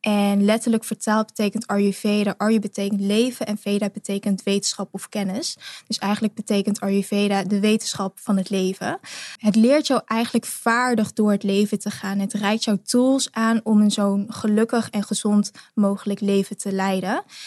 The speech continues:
Het is een heel holistisch geneeskunde, vooral ter preventie, maar ook als er wat klachten zijn, symptomen, dan ook voor de genezing van die symptomen en klachten.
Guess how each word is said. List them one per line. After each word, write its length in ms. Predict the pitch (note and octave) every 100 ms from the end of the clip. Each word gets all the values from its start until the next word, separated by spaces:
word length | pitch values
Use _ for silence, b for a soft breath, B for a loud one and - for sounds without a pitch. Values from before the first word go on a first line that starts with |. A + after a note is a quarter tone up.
| B B
Het 140 | G#3
is 140 | A3 A3
een 80 |
heel 240 | G#3+ B3 A#3
holistisch 560 | G#3+ G3+ A#3+ - A3+
geneeskunde, 920 | - G3+ G3 G#3 C4 - B3+ B3+ C#4+ F#4 b b
vooral 480 | - A3 A3 B3+ B3+
ter 160 | A3
preventie, 800 | - A3 G3+ G#3+ B3 C4 - C#4+
maar 140 | C4 -
ook 280 | G#3 G#3+ -
als 300 | G#3 G3+ -
er 240 | G3 F#3+
wat 220 | G3 G3+ -
klachten 340 | A#3 - A#3
zijn, 360 | - G3 G#3 G#3
symptomen, 720 | B3 A#3 - G3+ G#3 G3+ G#3 B B B
dan 200 | G#3 G3+
ook 340 | - G3+ G3+ -
voor 320 | - - G3+ F#3+
de 80 |
genezing 540 | F#3+ G#3 G3 G3 G#3+ G3
van 220 | G3 F#3+
die 300 | F#3+ F#3+ -
symptomen 520 | - G3+ F#3+ G3 G3 -
en 140 | G3
klachten. 540 | - G3+ - - G3+